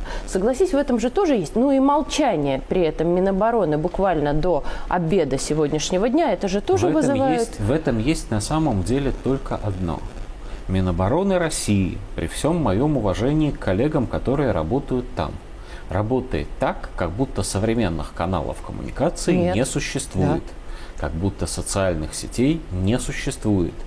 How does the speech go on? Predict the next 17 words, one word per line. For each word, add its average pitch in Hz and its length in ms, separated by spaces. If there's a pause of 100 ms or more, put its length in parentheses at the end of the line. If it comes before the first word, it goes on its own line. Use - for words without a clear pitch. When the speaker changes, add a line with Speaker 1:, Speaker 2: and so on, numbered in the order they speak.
(300)
Speaker 2:
как 82 160
будто 104 320
самодеятельных 95 920
военкоров 123 600 (160)
не 101 240
существует. - 720 (260)
И 98 60
самое 180 520
главное, 123 500 (260)
как 92 140
будто 120 320
не 123 120
существует 139 800
огромной 104 520
машины 95 420
пропаганды 85 600
противника, 151 680